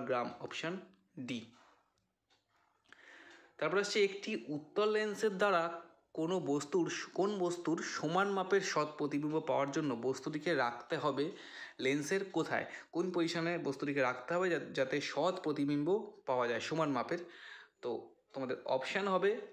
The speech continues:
সি, দ্বিগুণ ফোকাস দূরত্বে। অপশন সি, দ্বিগুণ ফোকাস দূরত্বে রাখতে হবে, ঠিক আছে?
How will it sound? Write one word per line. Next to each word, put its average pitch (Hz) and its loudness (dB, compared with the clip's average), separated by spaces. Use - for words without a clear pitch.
সি, 220 -4
দ্বিগুণ 170 -2
ফোকাস 143 0
দূরত্বে। 117 -4
অপশন 143 -4
সি, 202 -8
দ্বিগুণ 143 -2
ফোকাস 147 -2
দূরত্বে 135 -2
রাখতে 123 0
হবে, 113 -2
ঠিক 214 -2
আছে? - -4